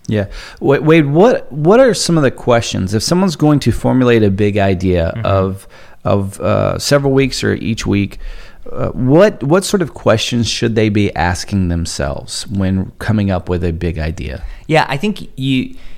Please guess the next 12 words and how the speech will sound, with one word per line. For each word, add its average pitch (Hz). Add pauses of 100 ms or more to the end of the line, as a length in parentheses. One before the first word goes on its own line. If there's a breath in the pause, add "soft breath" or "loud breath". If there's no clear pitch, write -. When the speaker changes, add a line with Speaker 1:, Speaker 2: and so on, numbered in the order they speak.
(100)
Speaker 2:
you 127
look 147
at -
passages 127
in 101
Scripture -
and 101
you 101
kind 113
of, - (160)
you 107
take -